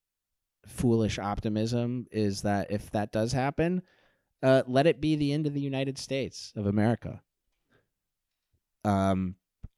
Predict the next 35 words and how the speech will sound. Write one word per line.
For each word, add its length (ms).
I 100
can 240
see 420
that. 380
I 240
think 220
that 280
m-, 240
I 100
would 160
hope 280
the 80
majority 500
of 100
people 420
would 220
be 200
outraged 680
if, 320
uh, 280
such 260
a 60
war 300
was 160
started, 520
and, 520
uh, 300
you 80
know, 260
maybe, 460
maybe 320
things 320
would 120
happen 360
quickly. 580